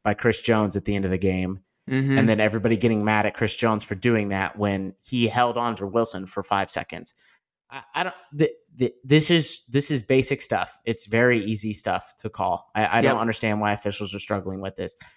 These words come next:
Speaker 1: Not being able to call a delay a game and not calling it when the, the defensive tackle has the quarterback clearly wrapped up for two or three seconds, not just blowing the play dead. I mean, you care about quarterback safety. That's been a main emphasis. I don't know why that's not happening.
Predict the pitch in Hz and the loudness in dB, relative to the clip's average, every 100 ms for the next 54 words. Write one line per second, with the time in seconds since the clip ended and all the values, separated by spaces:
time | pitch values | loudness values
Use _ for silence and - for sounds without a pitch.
0 | _ 120 127 139 147 139 131 123 - 127 | _ 0 2 4 4 4 4 0 4 4
1 | 120 113 110 113 107 92 104 104 107 104 | 4 2 0 2 2 2 0 0 -2 -6
2 | - _ _ _ - 120 113 110 104 _ | -12 _ _ _ -2 2 2 2 -2 _
3 | _ _ _ _ 120 123 117 - 123 120 | _ _ _ _ 0 2 2 2 2 4
4 | 120 113 113 110 107 101 92 - 110 104 | 2 0 0 0 0 0 -4 -8 -4 -4
5 | 95 107 117 107 101 113 98 - 107 107 | -4 -6 -6 -8 -4 -2 -2 -2 0 0
6 | 98 110 - 113 101 104 - 117 117 107 | -2 -4 -2 0 0 -2 -2 -2 0 0
7 | 104 104 - 113 113 - 107 101 - _ | 0 0 2 2 2 -2 -4 -4 -6 _
8 | - 117 113 113 - 113 107 - 104 117 | -8 -4 -2 -2 -2 -4 0 0 0 -2
9 | 110 - 104 101 104 - 110 107 107 101 | -4 -4 -4 -4 -6 -2 0 0 -2 0
10 | 101 101 107 110 _ - _ _ - 110 | 0 2 0 -2 _ -20 _ _ -4 0
11 | 107 104 - 117 110 113 - 113 104 107 | 0 -2 0 2 4 2 2 0 2 0
12 | - 107 - 104 - 104 101 98 98 92 | 0 -2 -2 -4 -4 -6 -4 -4 -4 -8
13 | 90 95 - 107 107 101 98 95 - 90 | -8 -6 -2 -2 0 2 2 0 -2 -6
14 | 104 - - - | -4 -6 -8 -16